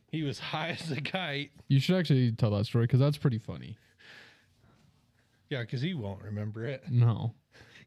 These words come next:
Speaker 3: Yeah. For posterity.
Speaker 1: I'll do, uh, okay. Yeah, I'll go full story.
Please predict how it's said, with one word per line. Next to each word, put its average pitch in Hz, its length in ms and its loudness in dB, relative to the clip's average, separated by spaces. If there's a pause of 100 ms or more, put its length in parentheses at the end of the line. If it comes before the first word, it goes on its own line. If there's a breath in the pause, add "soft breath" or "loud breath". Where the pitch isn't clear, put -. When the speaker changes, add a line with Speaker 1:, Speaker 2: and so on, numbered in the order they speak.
Speaker 3:
Yeah. 160 180 2 (720 loud breath)
For 156 180 -2
posterity. 127 880 -4
Speaker 1:
I'll 190 200 -4
do, 202 420 -4
uh, 139 380 -8 (960 soft breath)
okay. 120 320 -6 (320)
Yeah, 196 120 -4
I'll 202 120 -6
go 139 160 -10
full - 220 -20
story. 85 400 -20